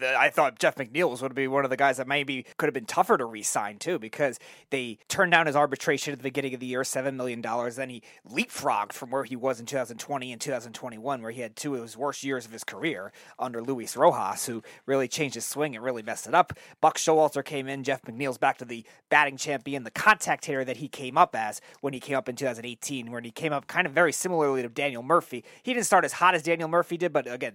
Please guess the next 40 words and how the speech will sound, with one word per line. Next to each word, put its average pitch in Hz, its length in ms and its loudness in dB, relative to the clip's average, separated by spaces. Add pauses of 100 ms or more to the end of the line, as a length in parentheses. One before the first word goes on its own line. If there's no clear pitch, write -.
very 147 260 -2
similar 147 300 -2
type 127 180 -6
of 107 120 -16
player, 151 360 2 (240)
hits - 280 -6
all 160 240 8
across 143 280 2
the 117 80 -12
field, 147 320 -2
and 139 120 -8
was 127 140 -12 (180)
consistently 165 600 0
this 143 240 0
year 147 120 4
the 123 80 -2
Mets' 139 220 -6
best - 300 -6
hitter, 92 340 -6
and 110 220 -10 (240)
definitely 156 500 4
deserving 135 480 0
of 117 240 -8
even 147 200 -6
bigger 156 220 4
money 131 220 0
than 120 140 -6
he 135 120 -8
got. 113 240 0
This 143 140 -6
is 120 120 -12
absolutely 135 480 -4
team 120 200 -14
friendly. 107 300 -10
I'm 139 160 -2
surprised 139 400 -4
they 123 100 -6
only 123 220 -4
get 127 160 -6
him 120 100 -16